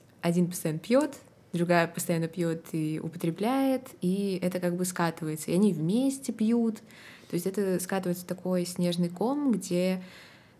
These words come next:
автор, ну, не имеет права дать им хороший конец вместе, чтобы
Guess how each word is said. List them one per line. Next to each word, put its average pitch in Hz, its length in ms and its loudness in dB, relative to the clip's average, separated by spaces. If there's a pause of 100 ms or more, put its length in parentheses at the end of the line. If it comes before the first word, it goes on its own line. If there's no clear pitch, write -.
(160)
автор, 190 300 0
ну, 202 120 4
не 220 200 8
имеет 220 340 6
права 208 640 2 (100)
дать 190 340 0
им 180 140 2
хороший 180 520 -2
конец 175 440 0
вместе, 185 960 0
чтобы 175 760 -2